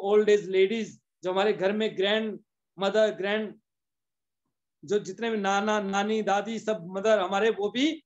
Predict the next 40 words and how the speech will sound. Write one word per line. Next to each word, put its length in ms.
यूज़ 260
कर 120
सकते 280
हैं। 100
तो 60
panty 340
liner 240
के 140
बहुत 320
benefits 420
हमने 220
लिए 220
हैं 240
और 440
इसको 280
यूज़ 320
करने 260
से 240
अपनी 300
life 380
को 460
ladies 340
ने 120
transform 540
किया 220
है। 100
Next 380
हम 140
आगे 220
चलते 360
हैं। 180
हमारे 220
जो 120
health 380
equipment 500
से 180
बहुत 320
ही 80
unique 340
segment, 520